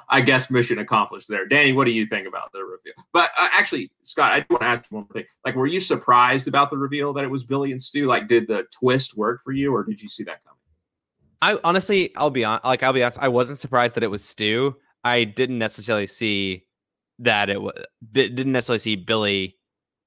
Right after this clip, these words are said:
Speaker 2: that aspect of it coming and, and there being two of them. So it, it got me with, like, sort of the secondary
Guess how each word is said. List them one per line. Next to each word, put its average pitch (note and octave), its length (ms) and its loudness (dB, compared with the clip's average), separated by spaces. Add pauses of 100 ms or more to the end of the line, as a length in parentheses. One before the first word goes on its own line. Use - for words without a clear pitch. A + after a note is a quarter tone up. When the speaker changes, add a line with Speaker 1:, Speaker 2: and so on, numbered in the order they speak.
(140)
Speaker 2:
that A#2+ 160 2
aspect G#2+ 400 -2
of G2 80 -8
it F#2+ 40 -10
coming G#2+ 280 -2
and, G2 100 -4
and A2+ 160 -4
there G#2+ 80 2
being G2 220 -2
two G#2 160 -4
of F#2 80 -6
them. F#2+ 160 -8
So A#2+ 140 0
it, A2+ 200 -4
it C#3+ 100 0
got D3 220 0
me D3+ 120 2
with, B2 180 2
like, A2+ 140 2
sort A#2 140 2
of G2 60 -4
the G2+ 80 -4
secondary A#2 880 2